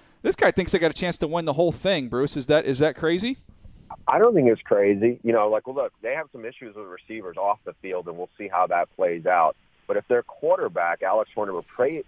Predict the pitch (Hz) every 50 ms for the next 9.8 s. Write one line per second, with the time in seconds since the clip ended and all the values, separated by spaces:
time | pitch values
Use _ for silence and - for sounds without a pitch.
0 | _ _ - 120 127 139 127 127 117 110 - 110 101 92 104 104 101 95 90 82
1 | - 90 95 101 110 113 117 113 117 113 110 107 - - 80 92 104 117 120 113
2 | 107 95 98 - 107 104 104 - - 95 95 101 98 90 90 95 - - 104 95
3 | _ - 113 107 107 117 - - 110 104 95 90 90 113 123 - _ _ _ _
4 | _ _ _ _ - 120 143 139 131 131 143 156 151 127 95 90 85 82 - _
5 | - 98 90 82 107 120 123 127 127 143 147 143 123 92 104 104 104 _ - 101
6 | 95 92 - 95 92 - 95 85 85 87 87 95 92 92 92 87 85 - - 95
7 | 98 92 - 82 80 - _ _ _ _ 87 101 101 110 113 120 139 160 156 123
8 | 104 101 - 98 - - 98 95 92 90 85 - 101 98 107 110 - 107 92 -
9 | - 101 104 104 101 101 113 127 113 113 104 107 107 101 92